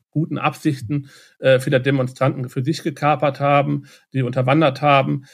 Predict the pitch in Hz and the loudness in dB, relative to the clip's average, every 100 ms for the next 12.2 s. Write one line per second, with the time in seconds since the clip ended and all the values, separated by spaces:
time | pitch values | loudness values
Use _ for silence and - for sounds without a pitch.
0 | _ - 127 139 131 - 131 135 - 127 | _ -2 2 2 2 2 2 2 0 2
1 | 123 135 131 131 131 127 - 131 - - | 2 0 -2 -6 -6 -8 -8 -8 -10 -2
2 | - 170 135 131 123 120 156 - 143 143 | 2 2 0 -4 -4 -2 -4 -2 0 0
3 | 160 - 151 143 143 143 _ - _ - | 0 0 2 4 2 -2 _ -20 _ 0
4 | 135 127 - 139 135 151 151 165 147 139 | 2 2 0 0 2 2 2 0 0 0
5 | 143 - 139 143 - 135 139 135 - 117 | -4 0 2 2 0 0 0 0 -4 0
6 | 104 - - - 127 180 180 - 143 98 | 0 -2 -18 -2 2 6 6 6 2 2
7 | 160 147 131 135 131 - 190 - - 147 | 0 0 -2 -4 -4 -4 -4 -4 -2 2
8 | 139 175 196 - - - 139 143 139 - | 2 2 -2 -8 -16 -8 -4 -4 -4 -8
9 | 131 117 123 117 147 151 135 143 147 139 | -4 -4 -4 -6 -4 -4 -2 0 0 0
10 | 139 143 139 139 135 _ - 101 - 131 | 0 0 0 -2 -4 _ -16 -8 0 2
11 | 131 131 127 127 123 123 - - 127 120 | 4 2 2 -2 -2 -4 -4 -2 2 2
12 | 123 127 | 0 -4